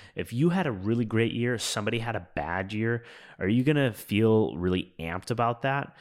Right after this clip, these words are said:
If you've worked on your mentality, absolutely, you're gonna applaud them and be like, "Congratulations, I'm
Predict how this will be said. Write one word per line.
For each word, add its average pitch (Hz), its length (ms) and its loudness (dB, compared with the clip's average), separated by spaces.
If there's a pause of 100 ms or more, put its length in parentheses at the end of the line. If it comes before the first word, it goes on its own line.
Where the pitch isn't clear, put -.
(160)
If - 160 -6
you've 98 200 -2
worked 107 240 -2
on 110 160 -2
your 90 100 -4
mentality, 80 880 -4
absolutely, 110 680 -2
you're 85 140 -4
gonna 90 220 -4
applaud 87 420 -2
them 85 160 -6
and 80 100 -10
be 82 80 -6
like, 82 220 -4
"Congratulations, 82 880 -6
I'm 78 400 -12